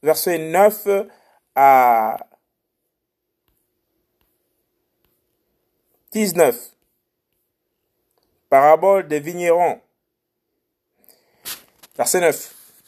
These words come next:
Mais il se mit à dire au peuple cette parabole.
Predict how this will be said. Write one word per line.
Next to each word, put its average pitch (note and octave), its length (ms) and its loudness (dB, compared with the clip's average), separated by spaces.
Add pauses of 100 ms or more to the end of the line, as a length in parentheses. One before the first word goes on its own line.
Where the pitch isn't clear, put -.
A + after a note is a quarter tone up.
(1300)
Mais F#3 180 2
il B3+ 80 -2
se - 140 0
mit A#3+ 200 2
à G3 140 4
dire G#3 260 -4
au F3 120 -2
peuple B3 420 2
cette D#3 240 -6
parabole. B2 580 -2